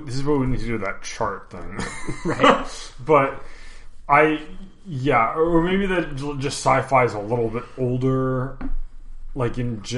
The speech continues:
Speaker 1: like, or became popularized and has a, a, a little more variety before you hit the eighties and nineties.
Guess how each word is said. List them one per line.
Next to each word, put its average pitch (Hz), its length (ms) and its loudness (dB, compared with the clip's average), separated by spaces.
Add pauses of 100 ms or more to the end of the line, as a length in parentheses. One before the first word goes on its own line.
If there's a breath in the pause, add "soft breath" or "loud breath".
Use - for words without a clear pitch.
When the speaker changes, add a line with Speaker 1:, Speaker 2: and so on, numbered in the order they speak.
(140)
Speaker 1:
like, 110 440 0 (600 soft breath)
or 139 160 2
became 120 380 -2
popularized 113 1080 2
and 101 320 -8
has 101 240 -12 (1400)
a, 156 40 -2
a, - 20 0
a 160 440 4
little 170 300 4
more 147 220 4
variety 120 500 2
before 113 520 0
you 110 160 -4
hit 104 360 -10
the 104 360 -6 (1600 soft breath)
eighties 113 480 -2
and 113 140 -2
nineties. 113 880 -2